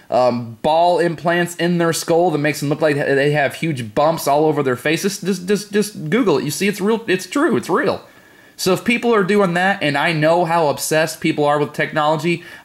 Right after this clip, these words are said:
I know that there are indeed people who are very interested. If it's not this guy, then someone else, I'm sure, has done it, has surgically implanted an antenna in his skull.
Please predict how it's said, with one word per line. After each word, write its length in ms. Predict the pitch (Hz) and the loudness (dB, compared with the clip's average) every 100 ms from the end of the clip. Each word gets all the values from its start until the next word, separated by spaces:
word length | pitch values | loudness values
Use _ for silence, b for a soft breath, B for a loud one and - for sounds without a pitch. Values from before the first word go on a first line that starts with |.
| - | -4
I 220 | 175 202 | 0 2
know 420 | 170 180 175 123 | 2 4 2 2
that 160 | 127 113 | -2 0
there 180 | 143 143 | 2 2
are 200 | 156 151 | 2 2
indeed 380 | 139 151 156 | 0 -2 -4
people 360 | - 160 127 104 | -4 -2 -2 0
who 200 | 180 170 | 2 2
are 320 | 151 156 156 | 4 2 2
very 420 | 123 160 185 185 | 0 0 2 0
interested. 640 | 165 165 143 127 113 - 117 | -2 -4 -2 0 0 -2 -4
If 80 | |
it's 140 | 123 - | -4 0
not 220 | 180 196 | 0 0
this 180 | 196 190 | -2 0
guy, 240 | 139 127 | 0 0
then 160 | 127 117 | 0 -4
someone 320 | - 170 156 | -2 0 2
else, 220 | 147 135 | 2 2
I'm 140 | 123 120 | -2 -2
sure, 380 | - 170 147 | -2 0 2
has 140 | 120 110 | 2 0
done 240 | 135 110 | 0 0
it, 100 | 95 - B B B B | -2 -8 B B B B
has 160 | 131 | -2
surgically 520 | - 160 156 151 156 147 | 0 0 0 0 0 0
implanted 540 | 143 156 143 131 117 | 0 0 0 0 -4
an 140 | 117 | -2
antenna 380 | 120 120 147 131 | -2 -2 -2 -2
in 120 | 120 | -2
his 140 | 117 110 | -4 -4
skull. 360 | - 104 85 | -2 -2 -2